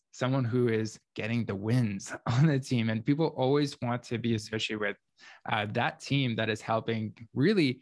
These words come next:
change the business in a positive way. And you can get a lot more people behind it because, um, this may start in the product or marketing team for a lot of companies, but you do have to get everyone else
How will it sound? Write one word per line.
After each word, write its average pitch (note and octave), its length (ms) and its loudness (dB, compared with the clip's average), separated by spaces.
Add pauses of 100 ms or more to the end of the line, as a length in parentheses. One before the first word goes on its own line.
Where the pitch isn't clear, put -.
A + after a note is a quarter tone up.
(140)
change D#3 320 0
the - 80 -4
business B2+ 420 -2
in A#2 120 -6
a G#2+ 40 -2
positive A2+ 640 -2
way. G#2 420 -2 (360)
And B2 120 4
you B2 80 2
can B2+ 160 0
get C3 200 0
a A#2 40 0
lot A2+ 340 0
more B2+ 140 -2
people A#2+ 280 -4
behind A2 440 -4
it G#2 120 -4
because, G#2+ 640 -2 (360)
um, A2 160 0
this E3 240 0
may E3+ 200 2
start D3 500 -2
in D3+ 80 0
the D3+ 80 2
product D3+ 440 -2
or - 80 -8
marketing C3 400 -2
team C3+ 260 0
for G#2 260 -2
a F#2+ 80 0
lot A2+ 340 2
of C#3 140 -4
companies, C#3+ 600 -2
but G2 260 -2 (300)
you A#2+ 180 4
do B2+ 260 4
have C#3 340 2
to A#2+ 80 -2
get G#2+ 220 0 (120)
everyone A#2+ 460 0 (160)
else A#2 320 -2